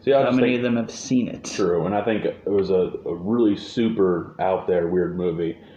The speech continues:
Speaker 1: and I'm happy that it's getting, you know, the attention because we both like weird movies,
Speaker 2: Yeah.
Speaker 1: and it just never gets the attention it should.
Speaker 2: Uh, two of these movies I know for a fact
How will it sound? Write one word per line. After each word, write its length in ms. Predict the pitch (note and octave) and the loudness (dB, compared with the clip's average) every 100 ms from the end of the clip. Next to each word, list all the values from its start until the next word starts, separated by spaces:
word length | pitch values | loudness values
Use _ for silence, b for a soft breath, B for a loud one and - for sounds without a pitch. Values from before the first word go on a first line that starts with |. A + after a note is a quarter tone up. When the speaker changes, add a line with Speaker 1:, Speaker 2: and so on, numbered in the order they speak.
| B | B
Speaker 1:
and 100 | F2+ F2+ | -4 -4
I'm 100 | E2+ | -4
happy 440 | - G3 F#2+ - | -2 -2 -2 -4
that 180 | D2+ - | -4 -4
it's 160 | E2 D#2+ | -4 -8
getting, 500 | F2 - D2 D2+ - - - | -8 -8 -10 -14 -16 -18 -12
you 120 | D#2+ | -10
know, 120 | E2 | -8
the 100 | E2+ | -8
attention 500 | E2 G2 G2 D#2 D#2 | -6 -6 -6 -8 -10
because 480 | D#2+ E2+ D#2 D#2 - - B B B B B B | -8 -6 -6 -6 -14 -20 B B B B B B
we 120 | F#2 | -4
both 280 | F#2 F2+ E2+ | 0 0 2
like 140 | F2 E2+ | 0 0
weird 260 | F2+ E2+ | -2 -2
movies, 460 | F#2 G2 E2+ D#2 - - | 0 0 -2 -6 -10 -8
Speaker 2:
Yeah. 160 | C2+ - | -6 -4
Speaker 1:
and 140 | E2+ | -4
it 120 | E2+ | -6
just 200 | D#2+ D#2 - | -8 -10 -8
never 340 | F2 F2+ E2+ | -8 -6 -6
gets 160 | F2 - | -6 -6
the 80 | |
attention 320 | E2+ F2+ - D#2 | -8 -8 -8 -12
it 100 | - | -8
should. 260 | - - - - - - - - - | -8 -8 -12 -20 -20 -20 -20 -20 -8
Speaker 2:
Uh, 600 | - A2+ A2 G#2+ G#2 - - - - - - - | -2 0 0 -2 -4 -6 -8 -14 -20 -20 -20 -16
two 340 | - - G3 A3 | -12 0 4 6
of 100 | F3 | 6
these 200 | D3+ C3+ | 6 4
movies 440 | B2+ B2 A#2 A#2 | 4 4 2 0
I 80 | A#2+ | -2
know 100 | A#2+ | -2
for 180 | B2 G2+ | -2 -4
a 60 | |
fact 680 | - - B2 F2 A1+ - - | -6 -2 0 0 -2 -8 -18